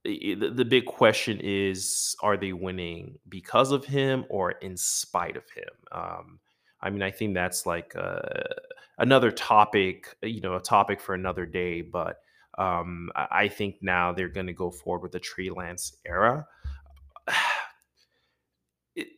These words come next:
which I have mixed feelings about. You know, obviously, it's, it, you've seen the, the cap of where you can go with Jimmy G, so it's better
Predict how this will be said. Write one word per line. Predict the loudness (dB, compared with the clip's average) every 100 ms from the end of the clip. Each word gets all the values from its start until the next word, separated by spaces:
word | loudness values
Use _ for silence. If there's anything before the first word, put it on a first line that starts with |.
| _ _ _ _
which | -2 2 4 10
I | 10
have | 12 10
mixed | 6 -4
feelings | -6 -8 -8
about. | -10 -12 -12 -16
You | -12
know, | -6
obviously, | 2 2 2 -4 -4 -4 -4 -6
it's, | -6 -6 -4
it, | -2 -4 -6 _ -20 -20 -12
you've | -12 -10 -2 0 2
seen | 2 4 4 4 4 4 2 0 -4 -12 _ _ _
the, | -12 -10
the | -4 -6
cap | -6 -8 4 6 6 2 -4
of | -8 -6
where | -4 -4
you | -6
can | -10 -8
go | -4
with | -2 -4
Jimmy | -6 -8 -8
G, | -6 -6 -2
so | -2 -2
it's | -2
better | -2 6 6 8 4 2